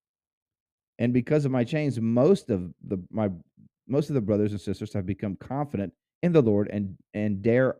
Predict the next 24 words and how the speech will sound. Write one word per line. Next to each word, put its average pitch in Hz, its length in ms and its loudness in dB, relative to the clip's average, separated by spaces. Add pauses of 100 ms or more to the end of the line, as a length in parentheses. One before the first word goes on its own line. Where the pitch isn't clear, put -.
all 127 240 0
the 147 100 2
more 107 220 0
to - 100 -8
proclaim 113 500 -4 (340)
the 98 80 -4
gospel 107 440 -2
without 101 300 0
fear. 82 300 -6 (600)
So - 80 -4
he's 110 120 0
saying, 107 180 0
"My 117 240 0
chains 117 360 -4
are 107 100 -6
actually 107 340 -4
helping 104 340 -4
to 95 220 -4
embolden 95 720 -2 (320)
other 107 180 4
believers." 92 640 -4 (140)
They're 104 100 -2
not 117 140 -2
afraid 143 460 0